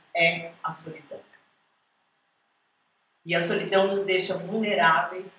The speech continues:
à internet, né? Porque com a internet você não vai estar sozinho.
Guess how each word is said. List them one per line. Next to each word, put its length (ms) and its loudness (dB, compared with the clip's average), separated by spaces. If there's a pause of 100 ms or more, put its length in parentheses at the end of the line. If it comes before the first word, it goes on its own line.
(500)
à 160 -2
internet, 540 -10 (720)
né? 480 -2
Porque 640 -2 (720)
com 80 -2
a 60 2
internet 440 -4
você 80 -10
não 100 -6
vai 80 -8
estar 180 -10
sozinho. 680 -10